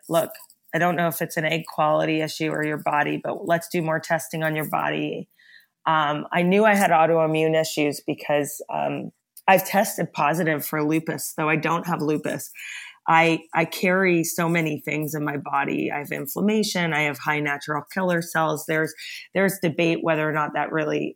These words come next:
affects a pregnancy, but nevertheless, the doctors were saying, "Look, with eighteen treatments and beautiful looking embryos and a D N C that showed healthy, your body may be rejecting this. So let's,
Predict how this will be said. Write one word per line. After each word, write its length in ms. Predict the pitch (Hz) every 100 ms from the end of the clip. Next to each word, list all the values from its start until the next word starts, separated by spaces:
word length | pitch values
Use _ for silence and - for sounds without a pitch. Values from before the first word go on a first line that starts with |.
| _
affects 360 | 156 - 151 -
a 60 | 143
pregnancy, 500 | 180 165 170 - 160
but 180 | 147 156
nevertheless, 680 | 170 185 170 151 147 143 - - - _ -
the 80 | 170
doctors 500 | 190 233 - 190 165
were 100 | 160
saying, 380 | - 156 151
"Look, 160 | 156 151 -
with 160 | 170 160
eighteen 420 | 196 214 254 220
treatments 500 | 202 170 170 151 -
and 140 | 160 151
beautiful 420 | 185 202 202 175
looking 300 | 170 160 156
embryos 580 | 160 156 151 143 143 -
and 160 | 165
a 80 | 165
D 160 | 160 185
N 120 | 202
C 200 | 202 165
that 200 | 160 147
showed 220 | 160 151
healthy, 560 | 160 156 - 156 156 - - - _
your 160 | 196 254
body 340 | 190 175 185
may 180 | 165 165
be 180 | 156 160
rejecting 640 | 151 143 147 147 - 151
this. 240 | 147 147 -
So 240 | - 170
let's, 440 | 160 180 220 -